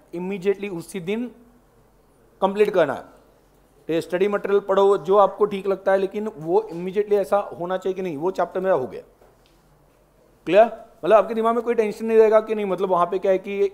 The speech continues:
एंड में self study तो आप करोगे, but साथ में पढ़ाई चलती है, तो उस case में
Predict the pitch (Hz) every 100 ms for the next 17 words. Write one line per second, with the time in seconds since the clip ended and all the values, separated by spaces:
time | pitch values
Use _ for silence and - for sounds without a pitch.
0 | - 165 185 196 - 170 170 190 185 196
1 | 190 196 185 170 - - _ - 165 175
2 | 170 196 208 180 196 196 185 185 202 180
3 | 104 - - 180 196 196 - 185 180 196